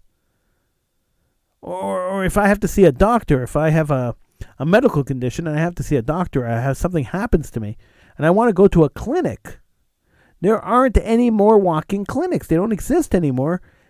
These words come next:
Now, instead of walking in, you have to make an appointment and try to find one that you can make an appointment that has a, that has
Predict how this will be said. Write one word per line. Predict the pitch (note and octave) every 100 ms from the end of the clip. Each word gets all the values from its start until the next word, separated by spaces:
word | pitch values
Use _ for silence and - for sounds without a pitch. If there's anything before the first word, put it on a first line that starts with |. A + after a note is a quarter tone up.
| -
Now, | D#3+ A#3 C4
instead | E3 - A3+
of | F#3
walking | F3 G#3 - A#3
in, | F4 F4
you | G3+
have | F3+ F#3+
to | G#3
make | G3+ G3
an |
appointment | F#3 - E3 E3+ A3+ A3
and | G3+ G3
try | - F#3 G#3
to |
find | G#3 A#3+ F4
one | D4+ F#3
that | E3+
you | F#3
can |
make | G3 A#3
an |
appointment | B3+ A#3+ E4 A#3 C#3+
that | D3
has | E3+ F3
a, | F#3+ F#3
that | F3
has | D#3+ F3 -